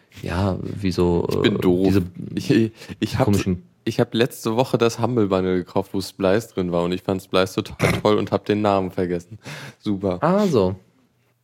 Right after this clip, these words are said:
Speaker 1: Aber dann weißt du jetzt ja wenigstens, wie es funktioniert. Dann kannst du es ja
Speaker 2: Genau.
Speaker 1: noch viel besser erklären als ich. Hör
Speaker 2: Äh,
Speaker 1: auf.
Speaker 2: ja, du hast es nicht gespielt wahrscheinlich.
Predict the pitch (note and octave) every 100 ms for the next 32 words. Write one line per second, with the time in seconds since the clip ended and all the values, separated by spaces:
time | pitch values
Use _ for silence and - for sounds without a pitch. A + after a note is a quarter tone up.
0 | _ _ C3 C#3 C#3 F3 F3 D3 D3 C3+
1 | C#3+ C#3 C3 C3+ - C3+ F3 E3+ G#2+ G#2+
2 | G#2+ E3+ E3+ - G#2+ G2+ B2 C3 A2+ G#2+
3 | A2+ A2 A2 E3 - - - B2+ A#2 A2+
4 | G2+ - - _ _ _ - A2 G#2+ G2+
5 | - - A2 - - A#2+ B2+ - B2+ -
6 | A#2+ B2+ A2 G2+ G2+ G#2 B2